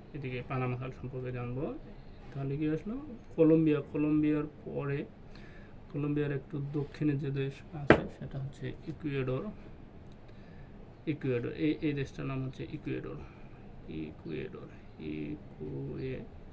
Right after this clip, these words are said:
ইকুয়েডর। এর রাজধানী হচ্ছে কিটো, রাজধানী হচ্ছে কিটো। ইকুয়েডরের দক্ষিণে যে দেশ আছে, এই দেশটার নাম হচ্ছে,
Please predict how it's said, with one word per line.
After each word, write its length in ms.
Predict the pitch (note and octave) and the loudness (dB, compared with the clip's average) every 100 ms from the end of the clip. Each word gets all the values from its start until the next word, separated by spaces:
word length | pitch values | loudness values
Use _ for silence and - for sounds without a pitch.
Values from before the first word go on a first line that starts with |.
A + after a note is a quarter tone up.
| - - - - - - - - - | -14 -14 -14 -16 -16 -16 -16 -14 -10
ইকুয়েডর। 460 | D3+ - C3+ B2+ G3+ B3 - - - - D#3 | -8 -6 -4 -2 -2 -4 -8 -16 -14 -12 -8
এর 200 | B2+ B2+ | -6 -4
রাজধানী 280 | C3+ C3 | -6 -6
হচ্ছে 300 | C#3 C#3+ - C3 - | -6 -8 -8 -10 -4
কিটো, 360 | E3 - A2+ - - - - - - - - - - - - - - - - - - - - - - - - - - - - - - - F3 | -4 -2 -6 -6 -12 -14 -14 -16 -14 -14 -14 -14 -12 -12 -12 -12 -12 -12 -12 -12 -12 -14 -14 -14 -14 -14 -14 -12 -12 -12 -16 -16 -18 -16 -12
রাজধানী 300 | C#3+ C#3 C#3+ | -10 -8 -8
হচ্ছে 340 | C#3 - G3+ A3 - - | -10 -10 -8 -8 -10 -8
কিটো। 320 | C#3 B2+ A#2+ B2+ - - - - - - - | -4 -4 -4 -6 -8 -10 -12 -12 -12 -14 -10
ইকুয়েডরের 580 | E3 - D3 C#3 C#3+ G#3+ - - - - - - - - - D3+ | -10 -6 -4 -2 -2 -4 -6 -12 -14 -14 -14 -12 -14 -14 -8 -4
দক্ষিণে 640 | C#3+ C#3 C3+ - B2+ B2+ B2 F#3 D#3 | 0 0 0 0 2 2 -2 -8 -6
যে 120 | B2+ | -4
দেশ 260 | C3+ B2+ - | -4 -6 -6
আছে, 300 | C3 - D3+ C4+ - G3 C3+ | -8 -6 -6 -6 -8 -8 -6
এই 60 | B2+ | -4
দেশটার 440 | C3+ B2 - C#3+ F3+ F#3 | -4 -6 -6 -6 -4 -4
নাম 240 | C#3 C3 | -2 -2
হচ্ছে, 340 | C3 - - | -4 -8 -8